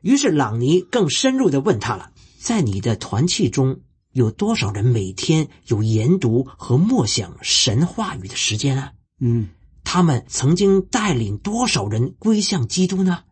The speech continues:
Speaker 2: 嗯哼。
Speaker 1: 领袖说，“大多数人吧。”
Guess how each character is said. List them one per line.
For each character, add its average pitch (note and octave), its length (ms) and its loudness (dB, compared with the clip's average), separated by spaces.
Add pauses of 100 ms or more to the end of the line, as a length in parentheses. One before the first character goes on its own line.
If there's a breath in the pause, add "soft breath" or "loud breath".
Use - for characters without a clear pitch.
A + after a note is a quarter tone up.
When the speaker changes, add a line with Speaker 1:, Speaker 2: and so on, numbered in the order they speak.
(200)
Speaker 2:
嗯 G#2+ 220 -4
哼。 A#2 220 -4 (240)
Speaker 1:
领 B2+ 240 2
袖 C3+ 160 2
说 - 320 -2 (180)
，“大 - 280 -4
多 A3+ 180 2
数 G3 160 0
人 B2 180 4
吧。” C#3 340 -2